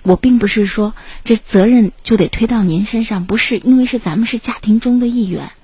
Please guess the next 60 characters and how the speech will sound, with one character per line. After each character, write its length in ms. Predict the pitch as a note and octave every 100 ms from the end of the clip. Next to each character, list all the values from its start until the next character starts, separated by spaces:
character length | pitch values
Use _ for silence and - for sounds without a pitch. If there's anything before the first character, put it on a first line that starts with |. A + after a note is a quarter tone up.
| _ _ _ - - -
咱 180 | E3 A#3+
们 140 | D#4
不 120 | G#4
可 220 | - G3+
能 160 | D#3+ F3+
事 220 | G3+ G3+
事 180 | F#3 F#3
都 160 | G3 F#3+
能 160 | E3+
够 160 | G3+ F3+
游 220 | E3 E3+
刃 180 | G3+ F3
有 160 | D3+
余 160 | - E3
地 140 | F3+
处 200 | F3 -
理 120 | E3+ -
得 100 | F3
非 160 | F3+
常 180 | F3+ -
的 100 | D#3
漂 220 | - G3
亮， 140 | F#3+ -
不 140 | C4
可 120 | -
能， 200 | D#3 F3
我 80 | F3+
们 100 | D#3+
是 240 | - G#3
人， 240 | F3+ - - _ _
对 120 | C#4
不 100 | B3+
对？ 180 | F#3 D3+ - _ - -
那 100 | -
一 160 | B3 G3+
定 180 | C#4+ A#3+
有 140 | E3+
处 180 | - A3
理 120 | F3
得 100 | -
不 140 | - G#3+
合 240 | - D3
适 180 | - G3+
的 120 | E3
地 180 | - F3+
方， 240 | - C3 - - -
而 140 | F#3 A3
这 200 | C#4 A#3+
些 220 | - A#3
情 320 | - - E3
绪 180 | - G#3+
被 140 | A3
孩 260 | G3 - -
子 120 | F#3
都 160 | - G#3+
能 180 | F#3+
够 120 | G3 G#3+
捕 200 | - -
捉 200 | F#3+ G3+
到， 260 | G#3 F3